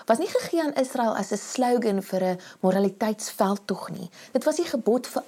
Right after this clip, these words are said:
alle aspekte van die lewe en vir alle mense, nie net die bevoorregte klasse nie.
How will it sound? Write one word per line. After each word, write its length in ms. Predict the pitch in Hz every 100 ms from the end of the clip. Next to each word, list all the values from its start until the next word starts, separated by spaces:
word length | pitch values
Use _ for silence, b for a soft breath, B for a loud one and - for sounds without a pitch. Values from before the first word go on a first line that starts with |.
| -
alle 380 | - 349 370 311
aspekte 520 | 226 - - 180 -
van 140 | 170 165
die 160 | 165
lewe 220 | 170 -
en 140 | - 226
vir 160 | -
alle 220 | - 302 320
mense, 420 | 262 285 294 - - b b b
nie 120 | 320
net 140 | 370
die 80 | 339
bevoorregte 560 | 294 - 285 311 311 -
klasse 380 | - 170 - 180
nie. 160 | 180